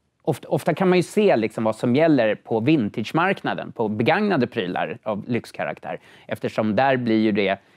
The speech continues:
samlarföremål och då kan de bli väldigt, väldigt dyra.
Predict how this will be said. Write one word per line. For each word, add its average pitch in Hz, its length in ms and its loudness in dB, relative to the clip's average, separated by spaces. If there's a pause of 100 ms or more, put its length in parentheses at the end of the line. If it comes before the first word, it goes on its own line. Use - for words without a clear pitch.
(180)
samlarföremål 123 1000 2 (120)
och 123 140 -2
då 113 140 -2
kan 143 180 -2
de 101 100 -2
bli 92 100 -2 (120)
väldigt, 127 480 -4
väldigt 98 240 -10
dyra. - 320 -14